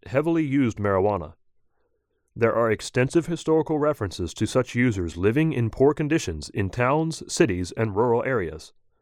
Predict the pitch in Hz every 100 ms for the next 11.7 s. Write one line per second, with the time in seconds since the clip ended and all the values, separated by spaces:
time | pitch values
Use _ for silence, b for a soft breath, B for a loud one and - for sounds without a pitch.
0 | _ _ _ _ _ _ _ - 117 -
1 | 139 139 147 117 107 113 127 151 151 156
2 | - 143 139 139 139 151 123 85 82 -
3 | - 107 110 107 131 147 95 87 95 -
4 | 113 139 120 87 80 80 - - - _
5 | _ _ _ b b b b b _ -
6 | _ _ - 180 123 110 101 90 95 131
7 | 117 113 151 190 196 147 - 127 95 85
8 | 104 104 143 165 147 143 120 139 127 123
9 | 123 104 90 82 90 - 180 - 80 -
10 | 95 - 156 85 - 185 123 - 107 101
11 | 135 139 131 135 - -